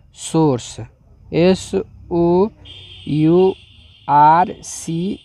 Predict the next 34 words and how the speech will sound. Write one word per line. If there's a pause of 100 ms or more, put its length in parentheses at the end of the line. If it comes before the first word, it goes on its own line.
ई। (1080)
तो
क्लियर
हुआ
जी? (360)
तो
ये
वाला
हमारा
क्या
हुआ
जी, (500)
क्वेश्चन
नंबर
चार
का, (880)
ये (260)
क्वेश्चन
नंबर
चार
का
ये, (200)
ये
तो
हम
बना
चुके,
ये
आरटीडी
हम
लोग
यहाँ
पे (280)
solve